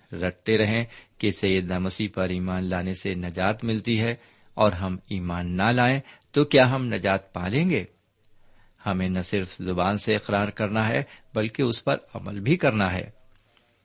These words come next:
اسی لیے خداوند تعالیٰ استثنا کی کتاب کے پانچویں باب کی پہلی آیت میں سننے اور سیکھنے کے ساتھ ساتھ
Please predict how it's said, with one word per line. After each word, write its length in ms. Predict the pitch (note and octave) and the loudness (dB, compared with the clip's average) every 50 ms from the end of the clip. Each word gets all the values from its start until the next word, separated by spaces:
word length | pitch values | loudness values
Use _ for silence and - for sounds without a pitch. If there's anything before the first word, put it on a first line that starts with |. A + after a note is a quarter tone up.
| _ _ _ _ - - - - - - - - | _ _ _ _ -20 -20 -20 -20 -20 -20 -6 0
اسی 220 | - C3+ - F#3 F#3 | 2 4 6 6 6
لیے 180 | F3+ F3 E3+ | 6 6 4
خداوند 460 | D3+ - D#3+ C3+ C3 B2+ C3 C3 B2+ A2+ | 6 4 6 8 8 8 8 6 4 4
تعالیٰ 340 | B2+ A#2 A#2 A#2+ A#2+ A#2+ | 4 4 6 6 6 6
استثنا 480 | A#2 A2+ - - A2+ A2 - A#2+ A2+ A2 | 4 2 0 -2 -4 -2 -2 -2 -4 -4
کی 160 | G2+ - A2 | -2 -4 -6
کتاب 400 | - G#2 F#2+ - G#2+ G#2 F2+ - | -6 -6 -2 0 0 0 0 0
کے 120 | - G#2+ G2+ | -4 -4 -4
پانچویں 400 | - - G2 F#2+ F#2+ - G#2 G2+ | -2 -2 -4 -4 -4 -4 -6 -2
باب 340 | F#2 G2 G2 G2 F#2+ - | 0 0 0 0 -2 -6
کی 140 | - G#2 G2+ | -8 -8 -8
پہلی 400 | F#2 - G2+ G2 F#2 F#2 F#2+ F#2+ | -6 -4 -4 -4 -2 -2 0 0
آیت 260 | F#2+ F#2+ F#2+ F#2 - | 0 0 0 -2 -4
میں 200 | G2 G2 G2 G2 | -4 -4 -2 -4
سننے 560 | F#2 - - - - G2+ G2 G2 G#2+ A#2+ C#3+ D#3+ - - - - _ - | -4 -6 -6 -4 -4 -2 -2 -2 -2 -2 -2 -4 -6 -10 -20 -20 _ -2
اور 180 | - A2 G#2+ | 0 0 0
سیکھنے 580 | G#2 - - - C3 C3 C3+ - - D#3+ E3 D3+ | 0 -2 -6 -4 -2 -4 -4 -2 -2 -2 -2 -2
کے 160 | - - G2+ | -2 -2 -4
ساتھ 320 | F#2+ - - F#2+ F#2 F#2 | -4 -2 -4 -2 -2 -2
ساتھ 340 | - - B2 B2 C3+ C3+ - | -4 0 0 0 0 0 -4